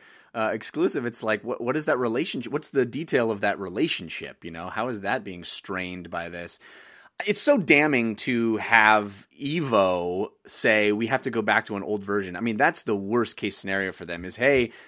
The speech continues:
this is the best version of Street Fighter you can buy right now, except that the people who play it best don't wanna be <laughs> playing it."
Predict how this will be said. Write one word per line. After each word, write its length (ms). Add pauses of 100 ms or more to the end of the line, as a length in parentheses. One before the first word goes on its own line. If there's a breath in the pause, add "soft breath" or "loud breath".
this 180
is 160
the 140
best 340
version 460 (100)
of 320
Street 260
Fighter 240
you 140
can 160
buy 220
right 260
now, 280 (220 soft breath)
except 580
that 200
the 80
people 400
who 160
play 300
it 220
best 400
don't 220
wanna 200
be 100
<laughs> 0
playing 500
it." 360